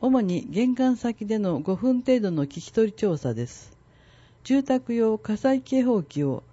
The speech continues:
実際に作動させる調査もいたしますので、ご協力お願いします。住宅用火災警報器の作動調査時、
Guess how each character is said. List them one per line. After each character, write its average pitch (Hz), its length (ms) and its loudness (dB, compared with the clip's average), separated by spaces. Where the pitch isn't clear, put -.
実 185 80 0
際 247 280 0
に 247 120 2
作 220 200 -2
動 233 180 0
さ 226 160 -4
せ 240 160 -4
る 208 100 0
調 220 240 -2
査 214 160 -6
も 190 80 -2
い 165 80 -4
た 196 140 -4
し 196 140 -8
ま 185 120 -2
す - 100 -12
の 156 140 -2
で、 143 240 -2
ご 143 100 -4
協 180 240 -2
力 170 280 -4
お 160 60 -2
願 147 260 -2
い 143 40 -6
し - 180 -12
ま 123 160 -6
す。 - 220 -20
住 262 220 2
宅 262 320 0
用 220 480 2
火 208 160 0
災 269 300 4
警 254 220 2
報 233 220 4
器 156 160 -6
の 143 300 0
作 185 220 0
動 233 220 2
調 226 260 2
査 208 180 -2
時、 139 220 -6